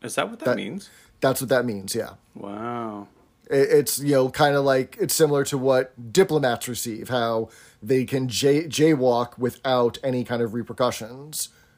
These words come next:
Speaker 2: or commit other crimes.
Speaker 1: Or, you know, shoot someone and,
Speaker 2: Yeah,
Speaker 1: you know,
Speaker 2: exactly.
Speaker 1: kill their life. Yeah, it's weird. But that, I'm glad you brought that up because we do always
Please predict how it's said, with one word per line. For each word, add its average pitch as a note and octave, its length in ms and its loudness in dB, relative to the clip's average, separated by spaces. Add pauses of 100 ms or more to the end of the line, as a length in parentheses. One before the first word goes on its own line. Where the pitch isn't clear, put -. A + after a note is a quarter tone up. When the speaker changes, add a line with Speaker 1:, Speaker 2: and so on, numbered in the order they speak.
(140)
Speaker 2:
or G#2+ 380 0
commit G#2 420 -6
other A2 360 0
crimes. F#2 520 -8
Speaker 1:
Or, B2+ 300 2
you B2 80 -4
know, G#2+ 140 -4
shoot D3+ 360 -4
someone B2 600 -4
and, A2 280 -6
Speaker 2:
Yeah, B2 220 4
Speaker 1:
you G2+ 60 -4
know, F#2+ 120 -10
Speaker 2:
exactly. A2+ 340 -2
Speaker 1:
kill G#2+ 100 -4
their G#2+ 80 -4
life. - 680 -14
Yeah, C#3+ 360 0
it's - 260 -10
weird. A2 300 -4
But C3 120 -4
that, D#3+ 220 4
I'm F3 220 -2
glad F3 320 -2
you D#3+ 60 -10
brought C3+ 220 -2
that B2 120 -2
up A2+ 120 -2
because A2+ 240 -12
we C3 80 -4
do C3+ 240 0
always A#2+ 360 -2